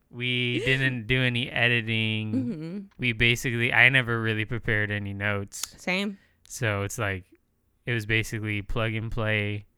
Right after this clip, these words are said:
Speaker 1: Like, just
Speaker 2: Go
Speaker 1: we,
Speaker 2: for it.
Speaker 1: we barely even knew the topic going
Speaker 2: Yeah,
Speaker 1: into each
Speaker 2: honestly.
Speaker 1: <laughs> episode.
Speaker 2: And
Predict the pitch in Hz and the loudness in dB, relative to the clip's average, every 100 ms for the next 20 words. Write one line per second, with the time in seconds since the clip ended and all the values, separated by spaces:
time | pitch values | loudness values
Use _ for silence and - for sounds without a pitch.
0 | _ _ _ _ _ _ _ _ _ 277 | _ _ _ _ _ _ _ _ _ -18
1 | 262 98 92 107 _ _ _ _ _ _ | -12 -10 -10 -16 _ _ _ _ _ _
2 | _ 131 - 104 - - _ _ _ _ | _ -18 -10 -10 -10 -16 _ _ _ _
3 | _ _ _ _ _ - 175 131 131 - | _ _ _ _ _ -6 -2 0 -2 -2
4 | 143 - - 127 123 127 131 131 123 123 | -4 -4 -10 -4 4 4 4 2 0 -4
5 | 117 110 - 117 117 98 - 104 117 226 | -6 -6 -4 -2 -2 -6 -8 -4 2 2
6 | 277 127 117 117 185 220 381 480 123 277 | 2 -4 -8 -2 6 6 8 6 6 0
7 | 214 214 - 269 277 | 0 -2 -4 -6 -6